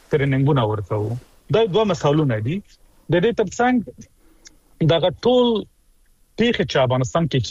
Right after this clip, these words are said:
آه، کیږي، پخوا دغه سیستم مثلاً افغانستان کې نه و، نه پیغام کوم، زه خبر نه وم.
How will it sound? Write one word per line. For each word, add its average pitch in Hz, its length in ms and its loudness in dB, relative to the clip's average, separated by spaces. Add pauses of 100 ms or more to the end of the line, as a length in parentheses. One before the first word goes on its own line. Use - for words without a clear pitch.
(440)
آه، 127 320 2
کیږي، 151 440 0 (380)
پخوا 214 240 2
دغه 180 200 2
سیستم 208 420 -4
مثلاً 160 340 0
افغانستان 151 480 0
کې 170 140 0
نه 190 80 2
و، 143 180 2
نه 160 100 0
پیغام 156 320 0
کوم، 170 360 0
زه 127 120 0
خبر 123 440 0
نه - 20 -2
وم. 175 180 0